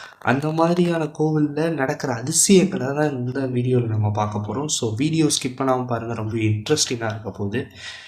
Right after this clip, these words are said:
இந்த கோவில் எங்க அமைக்கப்பட்டிருக்கு அப்படின்னா, திண்டிவனம் மாவட்டம்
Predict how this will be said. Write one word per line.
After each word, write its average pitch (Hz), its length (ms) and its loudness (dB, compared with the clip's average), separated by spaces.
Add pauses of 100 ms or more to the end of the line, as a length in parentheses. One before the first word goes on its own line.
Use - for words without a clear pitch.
(160)
இந்த 185 280 12
கோவில் 196 560 8
எங்க 160 240 0
அமைக்கப்பட்டிருக்கு 123 840 2
அப்படின்னா, 107 580 0
திண்டிவனம் 175 500 6
மாவட்டம் 139 680 2